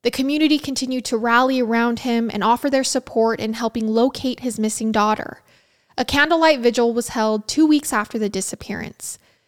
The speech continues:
The mass of people gathered there were praying for Valerie's safe return. Meanwhile, Brad himself told the media that he was being looked at as a suspect and offered to take a polygraph test so the police would shift their focus off of him.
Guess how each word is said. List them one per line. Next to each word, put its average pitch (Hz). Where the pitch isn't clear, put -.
The 247
mass 247
of 262
people 240
gathered 214
there 208
were 202
praying 254
for 254
Valerie's 202
safe -
return. -
Meanwhile, 240
Brad 254
himself 247
told 247
the 262
media 214
that 208
he 233
was 226
being 294
looked 269
at 254
as 226
a 220
suspect -
and 240
offered 311
to 269
take 262
a 240
polygraph 254
test -
so 233
the 214
police -
would 214
shift -
their 208
focus 233
off 247
of -
him. -